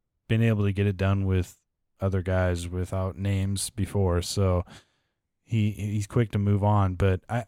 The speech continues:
I really think they like M V S, and they're gonna try to get him more involved. So if you have him on your bench, great, stash him. If you're in a need of a desperate flex,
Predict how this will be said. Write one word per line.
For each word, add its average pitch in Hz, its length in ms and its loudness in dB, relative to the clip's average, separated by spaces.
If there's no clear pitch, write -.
I 120 120 0
really 120 300 6
think 107 220 -2
they 101 140 4
like 101 260 2
M 101 120 0
V 101 140 2
S, 98 320 2
and 90 220 -4
they're 95 100 -2
gonna 95 180 -2
try 95 180 -2
to 90 80 -4
get 92 140 -2
him 90 120 -4
more 90 180 -2
involved. 87 540 -2
So 95 420 0
if 107 160 -4
you 131 80 4
have 143 160 6
him 139 60 4
on 127 120 4
your 113 140 2
bench, 104 680 -2
great, 104 340 0
stash 98 420 -2
him. 95 300 -4
If 98 200 -4
you're 98 200 0
in 95 120 -2
a 92 80 -4
need 104 340 0
of 98 120 0
a 90 60 -2
desperate 98 520 -2
flex, - 560 -4